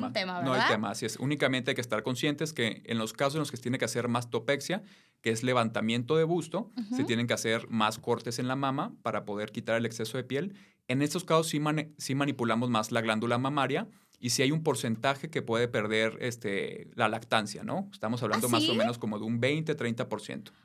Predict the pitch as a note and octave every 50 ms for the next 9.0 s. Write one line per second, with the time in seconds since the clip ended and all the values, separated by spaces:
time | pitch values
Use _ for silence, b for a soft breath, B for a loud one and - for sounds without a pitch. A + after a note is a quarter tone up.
0 | b b - D#4+ F4 D4 - G4+ G#4 G#4+ A4+ A4+ G#4 F#4 D4+ C4+ - _ _ B
1 | B B B B C#4+ D#4 D#4+ D4+ D#4 D#4 F#4+ F4 E4 D#4+ D#4 D4 D#4 E4 E4 -
2 | B3+ A3+ A3+ A3+ A#3 B3+ C4 B3 C4 B3+ B3+ C4 B3+ C4+ C#4 C4+ C4 C4+ D4 F4
3 | - - - G#3+ G3+ G3+ - G3+ G3 G3+ - G3+ G3 - - - B3+ C#4 E4 D#4
4 | A#3+ - - G3 - G#2+ G2+ - A#2+ A#2 G#2 G#2+ G#2+ - B2+ A#2+ A2+ G#2+ - -
5 | A#2+ G#2 G#2 G2 - - - - - - _ _ - - G#3 G3 C3+ C3 B2 A#2+
6 | B2 A#2 A#2+ D3 D3+ D#3 D#3 - - A#2+ A#2 A2+ A#2 A#2+ C#3+ D3+ E3+ E3 D#3 -
7 | - G#2 A2 A#2 A#2+ - D3+ C#3+ C#3+ C#3 C3+ B2+ B2+ A#2 C#3+ C3+ A#2+ A2 A#2+ A#2+
8 | A#2+ C3 C3 C3 - - b b b b b b b b b _ - - G2 -